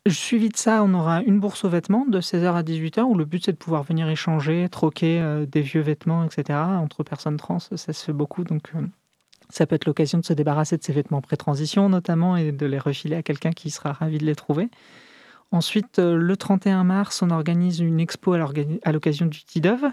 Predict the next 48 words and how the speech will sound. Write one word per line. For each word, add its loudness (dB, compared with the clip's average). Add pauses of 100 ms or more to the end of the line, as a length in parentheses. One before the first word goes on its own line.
(100)
Donc 0
le -2
T -4
dov, 0
c'est -6
The 0
Trans 2 (140)
Day 4
of -4
Rem-, 2
of 4
Visibility, -2
donc 0
la 0
journée 4
de 0
la 4
visibilité -2
trans, 2 (200)
euh, 2
si -4
on 2
doit 0
traduire. 0 (640)
Euh, 4
l'idée, 2
c'est -4
de 2
mettre 0
en 2
avant 2
des 0
artistes -4
trans 0 (260)
pour -4
parler 0
un 2
petit -6
peu 0
de -2
ce -8
qu'on 0
fait 0
et 2
pas -2
que -4
de -2
transidentité. -4